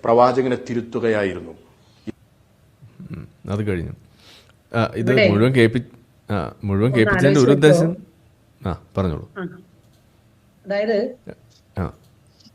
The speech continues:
Speaker 3: വ്യഭിചരിക്കാൻ അള്ളാഹു സൗകര്യം ചെയ്തു കൊടുക്കുകയാണ്. അവിടെയും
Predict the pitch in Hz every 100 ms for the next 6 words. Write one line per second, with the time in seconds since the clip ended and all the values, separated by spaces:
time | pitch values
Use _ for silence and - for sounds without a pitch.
0 | _ _ _ _ _ _ _ - 185 233
1 | - 240 247 - 247 247 240 - 240 220
2 | 220 262 - 190 185 190 196 208 302 -
3 | 185 175 175 185 185 190 185 175 170 170
4 | 170 165 - 185 175 170 _ _ _ _
5 | - 220 254 294 285 262 254 -